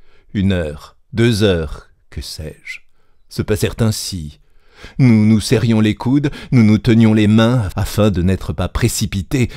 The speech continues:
hors du radeau. Des chocs d'une extrême violence se produisaient quand il heurtait la muraille. Cependant, ces heurts étaient rares, d'où je conclus que la galerie s'élargissait considérablement. C'était,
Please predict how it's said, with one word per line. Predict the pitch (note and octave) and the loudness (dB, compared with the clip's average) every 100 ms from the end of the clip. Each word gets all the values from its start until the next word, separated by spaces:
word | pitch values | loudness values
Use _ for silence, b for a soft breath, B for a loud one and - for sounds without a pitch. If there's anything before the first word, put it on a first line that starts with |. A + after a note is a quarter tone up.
| C#3 | -4
hors | A2+ G#2 F2+ | -2 0 0
du | G#2 | -2
radeau. | G2+ F#2+ F#2 G2+ B2 - _ - - _ _ _ _ _ | -2 -2 -2 -4 -8 -16 _ -20 -20 _ _ _ _ _
Des | - D#2+ | -10 -10
chocs | - A#2+ D#2 - D2+ | -4 -2 -2 -6 -10
d'une | D#2 | -8
extrême | E2 - - A2+ G2 | -8 -10 -2 2 2
violence | D#2 D#2+ F2+ E2 D2 - | 0 -2 -2 -2 -6 -12
se | - - | -14 -10
produisaient | - E2+ F2+ E2 F2 E2+ B B | -6 -6 -4 -4 -4 -6 B B
quand | F2+ D#2 | -8 -4
il | F2 | -4
heurtait | E2+ - F#2+ | -4 -2 -2
la | F2+ | 0
muraille. | F#2+ F#2 E2+ D#2+ E2+ b b b b - _ | 0 0 -4 -6 -8 b b b b -20 _
Cependant, | - F#2+ G2+ G#2 C#3+ A2+ B B - | -12 -8 -4 -2 -2 -2 B B -16
ces | - - - | -6 -6 -4
heurts | E3+ C#3+ - - - | -6 -6 -8 -12 -8
étaient | G2+ A2 | -4 -4
rares, | G2 B2+ G2 D#2 C#2 - B C3+ | -2 -2 -2 -4 -8 -12 B -6
d'où | A#2 A2+ | -2 0
je | E2 | 0
conclus | D#2+ - E2 C#3 D#3 | -4 -4 -2 -2 -2
que | F2+ | -4
la | E2 | -2
galerie | E2 A#2 G#2+ C3 G3 | 0 2 2 -2 -4
s'élargissait | - - - A#2+ A#2 G#2 A2 A#2+ E3+ C3+ | -6 -8 0 2 2 -2 -4 -4 -2 -4
considérablement. | - A#2+ - B2 A#2+ C3+ D#3 G#3 E3 F#2 E2+ _ _ _ b b b | 0 -2 0 0 2 2 0 -2 -4 -6 -10 _ _ _ b b b
C'était, | - G2 - C3+ | -8 -8 -2 -2